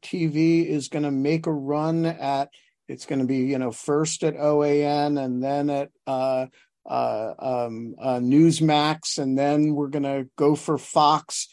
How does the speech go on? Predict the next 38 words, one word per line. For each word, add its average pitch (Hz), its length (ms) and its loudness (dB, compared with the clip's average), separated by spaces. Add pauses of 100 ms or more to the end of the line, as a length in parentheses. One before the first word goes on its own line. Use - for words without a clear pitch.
(220)
and 131 80 -8
then 139 140 2
we're 156 120 2
gonna, 151 340 2
or 131 260 -2
maybe 131 320 -2
C 147 240 -2
N 131 120 0
N 127 200 -2
first, 135 400 -6
and 127 140 -2
then 127 100 -2
take 147 340 0
down 139 340 0
Fox. 139 600 0 (300)
One 165 400 4
by 170 240 6
one, 156 480 0 (240)
we're 135 140 -6
gonna 139 200 0
replace 139 640 -2
all 156 340 4
of 139 140 0
these, 143 320 0
and 135 160 0
then 156 140 0
M 156 140 0
S 156 200 -2
N 156 140 -4
B 147 120 -4
C, 151 240 -4
we're 143 140 -4
gonna 139 180 -6
take 143 340 -2
all 156 360 2
of 156 100 -2
these 165 300 -8
down 147 520 2